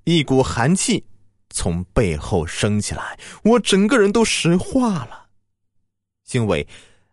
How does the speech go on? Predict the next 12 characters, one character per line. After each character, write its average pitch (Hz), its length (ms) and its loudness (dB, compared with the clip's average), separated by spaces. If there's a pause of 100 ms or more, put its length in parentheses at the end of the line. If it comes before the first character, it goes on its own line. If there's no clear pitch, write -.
(140)
脸 92 280 2
上 113 240 0
写 82 300 -4
着 107 100 0
几 85 240 -4
个 95 140 -2
字 - 340 -2 (1300)
：“我 90 300 0
是 107 280 -2
同 92 380 -2
性 107 400 -2
恋。” 110 440 -2